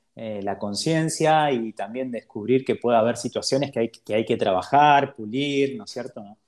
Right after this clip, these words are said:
Eh, porque muchas veces detrás de, de la culpa puede estar lo, lo escrupuloso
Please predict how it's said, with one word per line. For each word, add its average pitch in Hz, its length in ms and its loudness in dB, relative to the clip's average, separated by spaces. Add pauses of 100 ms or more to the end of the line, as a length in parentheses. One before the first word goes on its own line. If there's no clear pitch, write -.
(420)
Eh, 101 440 -12 (120)
porque 117 200 -4
muchas 131 280 2
veces 135 220 2
detrás 127 380 2
de, 117 300 -2
de 117 120 -8
la 113 120 -2
culpa 139 240 2
puede 123 160 0
estar 127 200 0
lo, 113 200 -4
lo 113 100 -10
escrupuloso 139 1300 0